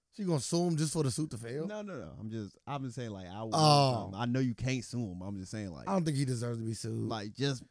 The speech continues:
Speaker 2: like, you knew what you was getting
Speaker 1: It's,
Speaker 2: yourself
Speaker 1: it's
Speaker 2: into,
Speaker 1: still,
Speaker 2: though. Like,
Speaker 1: still.
Speaker 2: like, what
Speaker 1: Tucker
Speaker 2: are you
Speaker 1: Carlson,
Speaker 2: doing?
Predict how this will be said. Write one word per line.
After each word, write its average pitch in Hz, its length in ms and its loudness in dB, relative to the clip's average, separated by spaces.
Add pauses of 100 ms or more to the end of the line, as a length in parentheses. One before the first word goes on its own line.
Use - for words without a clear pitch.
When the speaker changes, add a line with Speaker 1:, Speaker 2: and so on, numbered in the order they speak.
(120)
Speaker 2:
like, 190 160 -4
you 220 120 -4
knew 185 260 -8
what 196 200 -6
you 190 120 -6
was 156 100 -6
getting 170 240 -8
Speaker 1:
It's, 165 100 -4
Speaker 2:
yourself 147 300 -2
Speaker 1:
it's 180 140 -2
Speaker 2:
into, 151 140 -4
Speaker 1:
still, 123 180 0
Speaker 2:
though. 120 220 -4
Like, 85 340 -14
Speaker 1:
still. 127 480 -6 (140)
Speaker 2:
like, 190 120 -6
what - 80 -2
Speaker 1:
Tucker 196 140 2
Speaker 2:
are 180 40 2
you 160 60 2
Speaker 1:
Carlson, 185 340 2
Speaker 2:
doing? 123 260 -4